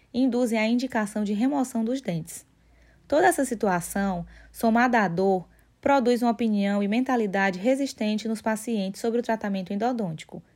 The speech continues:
Quando a maioria dos pacientes escuta falar em tratamento de canal,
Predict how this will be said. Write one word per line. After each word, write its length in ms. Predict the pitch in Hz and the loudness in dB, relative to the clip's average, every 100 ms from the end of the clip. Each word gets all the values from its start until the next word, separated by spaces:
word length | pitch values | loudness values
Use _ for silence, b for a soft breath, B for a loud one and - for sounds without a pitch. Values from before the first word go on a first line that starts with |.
| _ _ _ _ _ _ | _ _ _ _ _ _
Quando 220 | 277 302 | -2 2
a 60 | 277 | 4
maioria 360 | 247 233 247 | 4 4 2
dos 140 | 262 - | -2 0
pacientes 720 | 262 254 240 208 170 170 180 | 0 0 -4 -4 -2 -4 -6
escuta 260 | - 240 | -6 -4
falar 320 | 254 208 190 185 | -4 -2 -2 -2
em 60 | |
tratamento 460 | 180 190 180 208 233 | -4 -4 -4 -2 -4
de 80 | - | -6
canal, 520 | 180 175 185 170 | -6 -2 -2 -2